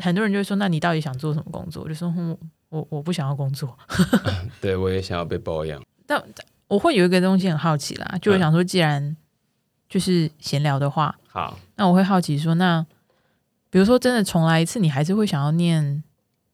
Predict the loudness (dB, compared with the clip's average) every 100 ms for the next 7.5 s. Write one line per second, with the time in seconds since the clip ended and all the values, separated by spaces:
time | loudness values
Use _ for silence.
0 | _ 0 4 4 2 0 0 -2 0 -2
1 | -4 -4 -6 -2 0 0 0 -4 -6 -6
2 | -6 -8 -12 -16 _ _ _ _ 4 4
3 | 4 2 0 -2 0 0 0 -2 0 2
4 | 0 -2 -6 2 4 4 0 -2 -4 -4
5 | -6 -6 -10 -12 -12 -12 -18 _ _ _
6 | _ 4 4 4 2 2 0 -2 -2 0
7 | 2 4 4 2